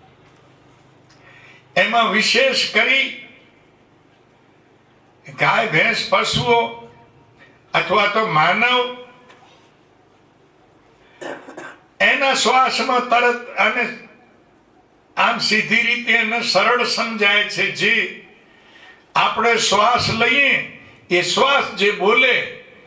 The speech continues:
એ નામ જ બોલે છે. એને હંસ મંત્ર કહે છે, હંસ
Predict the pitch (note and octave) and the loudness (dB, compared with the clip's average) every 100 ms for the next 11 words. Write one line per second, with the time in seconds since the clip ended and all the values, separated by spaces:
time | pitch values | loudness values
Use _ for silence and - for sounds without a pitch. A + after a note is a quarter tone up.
0 | - _ _ G#3+ G#3 F3+ E3+ G#3 C#4+ C4+ | -20 _ _ 0 0 2 0 0 0 0
1 | A3+ G3 A3 A3 G3+ - - - - - | 0 2 4 4 0 -2 -10 -14 -20 -20
2 | - - - C6+ C6+ D#5+ - - - _ | -20 -20 -20 -20 _ _ -20 -20 -20 _
3 | - _ _ _ _ _ - F3+ B3+ A#3 | -20 _ _ _ _ _ -2 0 2 0
4 | F3 A3 A#3+ A3 A#3+ A#3+ B3 A#3+ A#3+ - | 0 0 0 0 0 -2 -2 0 0 2
5 | A#3+ A#3 - A3 A#3+ A#3+ - - - _ | 0 0 0 0 -2 -6 -16 -20 -20 _
6 | _ _ _ _ _ _ _ _ _ _ | _ _ _ _ _ _ _ _ _ _
7 | _ _ _ F#5+ _ _ _ _ _ - | _ _ _ _ _ _ _ _ _ -20
8 | _ - - E3 - | _ -20 -10 -8 -6